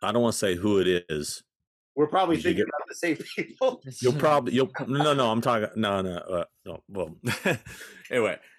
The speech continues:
Speaker 1: th-, this is about a client of mine
Speaker 2: Okay.
Speaker 1: who, who's still a client of mine, but I don't wanna say who it is just because I'm disclosing a dollar figure. But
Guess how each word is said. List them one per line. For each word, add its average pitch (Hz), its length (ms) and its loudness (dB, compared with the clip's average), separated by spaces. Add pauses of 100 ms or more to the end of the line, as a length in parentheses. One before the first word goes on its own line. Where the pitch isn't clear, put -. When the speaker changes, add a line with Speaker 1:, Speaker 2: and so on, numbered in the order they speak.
(120)
Speaker 1:
th-, 120 160 0
this 143 220 2
is 151 140 4
about 120 200 2
a 98 40 0
client 92 400 0
of 80 60 -4
mine 73 280 -4 (540)
Speaker 2:
Okay. 120 140 0
Speaker 1:
who, 120 80 4 (100)
who's 143 180 2
still 165 300 2
a 135 40 0
client 85 320 -2
of 71 60 -8
mine, 67 180 -12 (540)
but 98 100 0
I 98 120 0
don't 104 140 2
wanna 98 180 0
say 98 180 -2
who 85 160 2
it 80 80 -4
is 80 180 -4
just - 160 -6
because 78 320 -6
I'm 78 140 -4
disclosing 78 580 -4
a 71 100 -8
dollar 82 340 -2
figure. 71 340 -10 (800)
But 80 220 -2